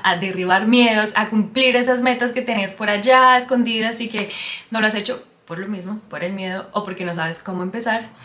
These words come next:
y también para atreverse a hacer cambios, a viajar, a aprender otro idioma, a hablar en público.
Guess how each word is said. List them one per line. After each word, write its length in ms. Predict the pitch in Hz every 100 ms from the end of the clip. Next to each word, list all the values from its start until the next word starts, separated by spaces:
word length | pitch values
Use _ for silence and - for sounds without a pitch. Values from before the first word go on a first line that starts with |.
| - - - -
y 280 | 240 254
también 320 | 247 226 196 196
para 140 | 190
atreverse 600 | 190 180 170 170 165 -
a 160 | 175 170
hacer 420 | 175 185 175 175
cambios, 480 | - - - - - _ _ - _
a 120 | 160
viajar, 600 | 139 - - - 214 208
a 40 | 196
aprender 340 | 185 170 160
otro 120 | -
idioma, 500 | 165 190 190 185 185
a 0 | 180
hablar 200 | 170 156
en 180 | 160
público. 920 | 160 _ 202 202 208 196 196 - 185